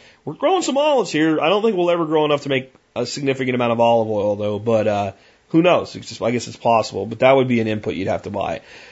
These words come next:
Um, but so I think that a lot of these things all kinda combine over time and what works for you. But I think you really have to look toward value-added products and can you start involving other people in the value add? So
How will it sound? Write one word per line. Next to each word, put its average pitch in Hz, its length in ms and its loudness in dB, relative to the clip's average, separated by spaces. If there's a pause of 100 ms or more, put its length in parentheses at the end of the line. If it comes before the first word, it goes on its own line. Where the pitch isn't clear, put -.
(160)
Um, 127 420 2 (340)
but 160 380 0
so 175 540 2
I - 80 0
think 233 220 0
that 208 100 4
a 175 60 4
lot 151 340 4
of 156 80 2
these 139 220 -2
things 123 280 -2
all 127 140 4
kinda 127 280 -2 (120)
combine 117 760 -2 (560)
over 120 340 0
time 110 480 0
and 135 180 -2
what 135 160 0
works 131 180 -4
for - 140 -8
you. 117 260 -2 (280)
But 139 100 2
I 147 40 4
think 214 260 0
you 185 120 2
really 165 260 4
have 139 260 2
to 139 80 -2
look 135 340 0
toward 135 340 0
value-added 123 560 2
products 123 480 0
and 117 140 -6
can 151 240 0
you 147 100 -2
start 135 240 2
involving 123 400 0
other 131 240 0
people 117 380 -4
in 113 60 -4
the 110 80 -6
value 104 380 -2
add? 90 260 -8 (680)
So 139 680 2